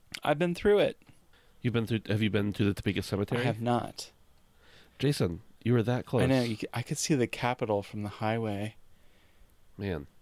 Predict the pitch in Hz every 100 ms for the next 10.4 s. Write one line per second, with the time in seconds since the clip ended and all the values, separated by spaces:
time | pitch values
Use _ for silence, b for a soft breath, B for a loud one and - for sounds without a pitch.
0 | - 113 104 101 107 - _ _ _ _
1 | _ _ - - - 262 302 - - 160
2 | 165 - - B B B B - B B
3 | B B B B B B 165 135 143 147
4 | 131 120 120 135 127 120 113 120 113 104
5 | 113 B B B B B - - - -
6 | b b b b b b - - 120 113
7 | 113 - 180 120 131 123 117 110 117 117
8 | 113 - 117 104 110 107 98 110 - _
9 | - _ _ - - - 110 110 107 104
10 | 104 101 101 107